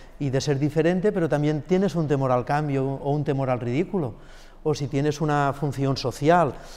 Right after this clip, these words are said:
eh, directiva, también mucho cambio, seguramente la, las personas,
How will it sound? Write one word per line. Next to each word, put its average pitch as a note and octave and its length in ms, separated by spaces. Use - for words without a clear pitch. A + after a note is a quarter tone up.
eh, B2+ 260
directiva, F3+ 720
también D3+ 420
mucho D#3+ 380
cambio, F#3 480
seguramente E3 640
la, D3 420
las C3+ 200
personas, D#3+ 600